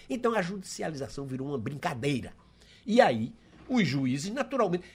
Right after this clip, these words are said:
porque são seres humanos, você vai dando poder e o camarada vai exercendo poder. Poder é uma coisa que se apodera das pessoas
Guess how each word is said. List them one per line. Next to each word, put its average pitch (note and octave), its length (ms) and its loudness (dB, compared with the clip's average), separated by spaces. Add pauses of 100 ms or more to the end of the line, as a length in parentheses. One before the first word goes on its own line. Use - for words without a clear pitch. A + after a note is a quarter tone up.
(140)
porque A3+ 380 0 (100)
são G#3+ 240 2
seres G#3+ 380 10
humanos, F3 720 6 (340)
você B3+ 220 2
vai C4+ 160 6
dando G3+ 300 10
poder D3+ 400 2
e C#4 100 2
o F4 60 -2
camarada G4+ 440 4
vai F4+ 280 2
exercendo G4 580 2
poder. A#3+ 640 6
Poder A#3+ 300 6
é C4 60 10
uma D4 140 2
coisa A#3 380 2
que A#3+ 140 -8
se - 180 0
apodera G#3+ 840 10
das A#2 240 -2
pessoas - 640 -12